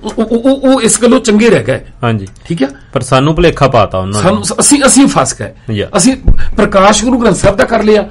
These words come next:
Speaker 2: ਹਾਂਜੀ।
Speaker 1: ਦਿਮਾਗ 'ਚੋਂ ਦੇਹ ਨਹੀਂ ਨਿਕਲ ਰਹੀ ਸਾਡੇ।
Speaker 2: ਜੀ, ਜੀ। ਬਿਲਕੁਲ, ਏਦਾਂ ਹੀ
Speaker 1: ਉਹ,
Speaker 2: ਹੋ ਰਿਹਾ।
Speaker 1: ਉੱਥੇ ਚੱਕਰ ਪਿਆ। ਸਾਡੇ ਨਾਲ ਸਰੋਤੇ ਆ ਜੀ। ਹਾਂਜੀ, ਸਵਾਗਤ ਹੈ ਜੀ ਤੁਹਾਡਾ।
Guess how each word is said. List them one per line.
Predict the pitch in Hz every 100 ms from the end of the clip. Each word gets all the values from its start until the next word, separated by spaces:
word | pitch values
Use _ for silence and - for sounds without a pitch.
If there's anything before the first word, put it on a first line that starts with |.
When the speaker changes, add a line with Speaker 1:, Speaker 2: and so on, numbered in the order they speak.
| -
Speaker 2:
ਹਾਂਜੀ। | 123 127
Speaker 1:
ਦਿਮਾਗ | 170 190 220
'ਚੋਂ | 220 262
ਦੇਹ | 226 269
ਨਹੀਂ | 247
ਨਿਕਲ | 165 135
ਰਹੀ | 120 117
ਸਾਡੇ। | 110 110 113
Speaker 2:
ਜੀ, | 104 98 98
ਜੀ। | 98 90 - - - - - - - - 104
ਬਿਲਕੁਲ, | 104 - 110
ਏਦਾਂ | 113 104
ਹੀ | 110
Speaker 1:
ਉਹ, |
Speaker 2:
ਹੋ | -
ਰਿਹਾ। | 247
Speaker 1:
ਉੱਥੇ | - 226
ਚੱਕਰ | 226 175 196 170
ਪਿਆ। | 131 107
ਸਾਡੇ | 107 123 131
ਨਾਲ | 143 139 139 147 - 127
ਸਰੋਤੇ | 147 139 143
ਆ | 175
ਜੀ। | 180
ਹਾਂਜੀ, | 180 190 170
ਸਵਾਗਤ | - 160 143
ਹੈ | 156
ਜੀ |
ਤੁਹਾਡਾ। | 143 139 95